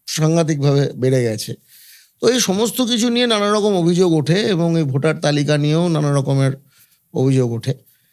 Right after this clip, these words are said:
তো এর প্রেক্ষিতে একটা বিতর্ক চলছিল। সেখানে আমরা জানি যে এবার বিহারের নভেম্বর মাসে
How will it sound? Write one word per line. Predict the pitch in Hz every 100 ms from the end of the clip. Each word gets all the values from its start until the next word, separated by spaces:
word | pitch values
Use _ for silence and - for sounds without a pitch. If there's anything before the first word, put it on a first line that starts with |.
| _ _
তো | - -
এর | 147 196 262
প্রেক্ষিতে | 262 - 202 208 - 240 226 254
একটা | 254 247 233
বিতর্ক | 190 175 196 190 196
চলছিল। | 175 170 135 - 110 - - _ _ _ - _ _ _
সেখানে | - 160 196 233
আমরা | 240 233 240
জানি | 220 226 247
যে | 247
এবার | 233 226
বিহারের | 180 190 220 233 214
নভেম্বর | 190 190 196 196 196
মাসে | 185 160 226